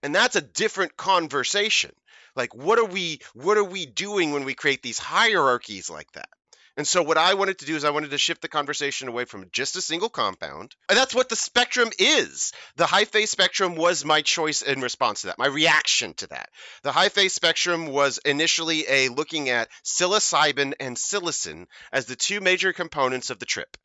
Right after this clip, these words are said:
Psilocybin is actually psychoinactive versus psilocin, which is psychoactive. So what we saw is that psilocybin is kind of like a,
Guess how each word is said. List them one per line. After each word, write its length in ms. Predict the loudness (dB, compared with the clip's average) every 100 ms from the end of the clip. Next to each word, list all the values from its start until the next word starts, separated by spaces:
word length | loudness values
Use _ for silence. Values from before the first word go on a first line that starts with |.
| _ _ -20 -20 _ -8
Psilocybin 720 | -2 2 2 2 4 4 4
is 140 | 2 2
actually 380 | 2 2 -2 0
psychoinactive 1160 | 0 2 2 2 2 2 2 0 -8 -14 -20 _ -20 -8
versus 680 | 0 0 2 2 0 0 -6 -10 _ _
psilocin, 880 | -2 2 2 0 0 0 2 0 -2
which 220 | -2 0
is 160 | -2 -4
psychoactive. 880 | -4 0 2 2 2 2 -2 -6 -16 -20 _ _ _ _ _ -10
So 440 | 0 4 4 0 -6
what 280 | 0 0 0
we 160 | -6
saw 420 | 0 2 4 4 4
is 320 | 4 2 2
that 240 | 2 2
psilocybin 760 | 0 -4 -2 0 0 2 2 0
is 120 | -2
kind 260 | -2 0 0
of 80 | 2
like 260 | 0 2
a, 280 | 2 2 -2